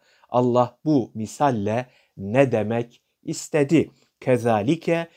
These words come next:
yuzillullahu men yeşâ'u." Böylece Allah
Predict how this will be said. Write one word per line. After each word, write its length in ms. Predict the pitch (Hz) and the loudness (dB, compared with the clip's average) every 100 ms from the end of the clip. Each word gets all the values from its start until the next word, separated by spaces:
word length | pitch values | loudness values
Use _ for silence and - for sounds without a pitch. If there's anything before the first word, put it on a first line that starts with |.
| _ | _
yuzillullahu 1160 | 110 127 135 170 214 139 120 107 110 143 131 113 | -2 4 4 4 2 2 0 0 2 4 4 -2
men 220 | 104 107 | -4 -6
yeşâ'u." 640 | 104 104 101 - 135 110 95 _ _ - | -4 -6 -6 0 0 0 -12 _ _ -2
Böylece 500 | 127 123 107 98 104 | 2 2 0 -2 -6
Allah 520 | - 101 95 120 147 | -6 -6 0 0 0